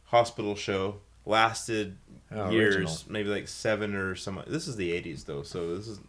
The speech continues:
Speaker 1: they weren't,
Speaker 2: Okay,
Speaker 1: like,
Speaker 2: it was
Speaker 1: overly
Speaker 2: original.
Speaker 1: done. Um, their ending,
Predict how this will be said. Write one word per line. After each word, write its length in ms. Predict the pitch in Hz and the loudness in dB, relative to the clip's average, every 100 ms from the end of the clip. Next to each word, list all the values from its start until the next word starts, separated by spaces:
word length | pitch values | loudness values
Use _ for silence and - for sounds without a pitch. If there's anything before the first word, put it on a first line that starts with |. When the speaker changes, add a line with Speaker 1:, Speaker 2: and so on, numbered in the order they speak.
| - - | -16 -4
Speaker 1:
they 100 | 113 | -2
weren't, 220 | 139 120 | 0 -2
Speaker 2:
Okay, 200 | 92 85 | -2 -4
Speaker 1:
like, 80 | 104 | 0
Speaker 2:
it 20 | |
was 240 | 120 127 | 4 6
Speaker 1:
overly 160 | 104 104 | 6 2
Speaker 2:
original. 200 | 92 92 | 2 2
Speaker 1:
done. 180 | 87 85 - - - - - - - - - - - | 0 -2 -14 -20 -20 -20 -20 -20 -20 -20 -20 -20 -2
Um, 520 | 110 110 107 107 104 - - - - - - - - - - - | 2 6 6 6 2 -10 -20 -20 -20 -20 -20 -20 -20 -20 -20 -18
their 460 | 113 123 143 151 120 | -2 6 8 10 8
ending, 420 | 98 95 98 | 6 4 0